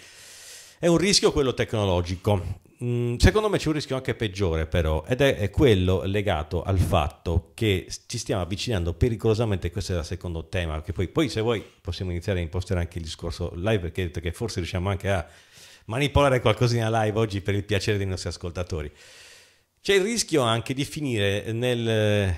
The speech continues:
nella dittatura del politica-, del politicamente corretto. Se è vero che l'appiattimento tecnologico ci sta dando dei grossi problemi,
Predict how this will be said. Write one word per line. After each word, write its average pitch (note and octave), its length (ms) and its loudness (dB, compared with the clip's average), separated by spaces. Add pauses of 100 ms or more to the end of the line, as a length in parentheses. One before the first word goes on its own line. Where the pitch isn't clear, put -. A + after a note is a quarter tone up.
nella A2+ 200 -2
dittatura C3+ 440 -2
del G#2+ 100 0
politica-, G2+ 380 -2
del F2 100 -14
politicamente F#2+ 640 -4
corretto. D#2 400 -8
Se C#3 160 -2
è C#3 60 -2
vero D3+ 240 0
che - 100 -8
l'appiattimento G#2 480 -4
tecnologico F#2+ 560 -2
ci E2+ 120 -8
sta F#2 100 -4
dando G2 180 -2
dei E2+ 100 -4
grossi F2+ 320 -6
problemi, D#2+ 800 -8